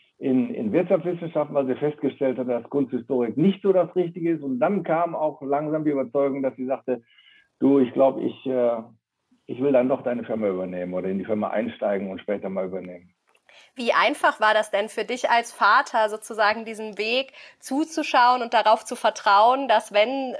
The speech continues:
Speaker 2: wenn es so sein soll, sie schon noch kommen wird, die Firma zu übernehmen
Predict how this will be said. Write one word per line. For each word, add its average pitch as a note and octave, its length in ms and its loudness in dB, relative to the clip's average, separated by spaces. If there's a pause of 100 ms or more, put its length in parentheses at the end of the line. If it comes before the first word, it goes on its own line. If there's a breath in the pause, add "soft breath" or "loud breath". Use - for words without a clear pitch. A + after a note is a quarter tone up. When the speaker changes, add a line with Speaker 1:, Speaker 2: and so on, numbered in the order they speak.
Speaker 2:
wenn A3+ 240 2
es B3+ 100 -2
so A3 120 -4
sein G#3+ 340 2
soll, G#3+ 340 6
sie A#3+ 120 -6
schon A3+ 180 2
noch A3+ 160 2
kommen C4 340 2
wird, F#3+ 240 0
die A3 60 -8
Firma G3 380 0
zu - 140 -6
übernehmen F3+ 560 -4